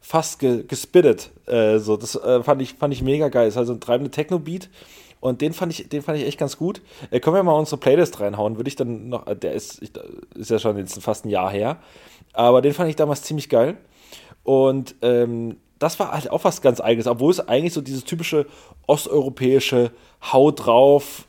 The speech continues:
äh, äh, äh, Ding war, aber es war halt doch ein bisschen anders und doch ein bisschen geiler als sonst.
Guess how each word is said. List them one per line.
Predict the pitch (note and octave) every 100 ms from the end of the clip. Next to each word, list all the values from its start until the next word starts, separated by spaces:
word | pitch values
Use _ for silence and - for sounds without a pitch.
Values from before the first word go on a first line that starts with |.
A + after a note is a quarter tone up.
| -
äh, |
äh, | A#2 A2+ A2 D#2 G#2+ G2 D#2 G#2 G2 G2
äh, |
Ding | G#2+ B2 C3
war, | A#2 C#3
aber | D#3
es | D3+
war | E3
halt | F3
doch | F3
ein | -
bisschen | G3+ E3
anders | C#3+ E3+ C3+
und | D#3
doch | -
ein |
bisschen | D#3+ D#3
geiler | C#3+ F#3 A3+ E2+ E2+ _ -
als | G2+
sonst. | - F#2 F#2 -